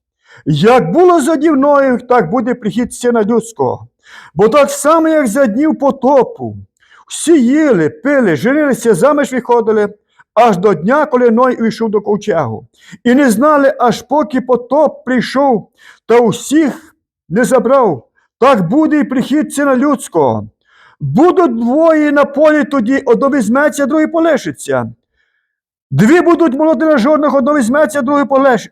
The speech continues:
полишиться. Тож пильнуйте, бо не знаєте, ко-, котрого дня прийде Господь ваш.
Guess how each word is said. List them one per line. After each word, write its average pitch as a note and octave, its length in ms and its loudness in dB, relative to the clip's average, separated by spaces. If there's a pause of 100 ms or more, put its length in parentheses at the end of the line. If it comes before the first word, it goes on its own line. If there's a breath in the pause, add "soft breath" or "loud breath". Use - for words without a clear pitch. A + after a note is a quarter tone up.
полишиться. D#3+ 640 0 (500)
Тож C#4+ 340 2
пильнуйте, D4 1120 0 (380)
бо G#3+ 180 2
не D#4+ 140 2
знаєте, D4+ 480 0
ко-, C#4 320 -4 (320)
котрого B3 500 2
дня B3 260 0
прийде A#3+ 280 -2
Господь G#3+ 840 -2
ваш. D3+ 460 -2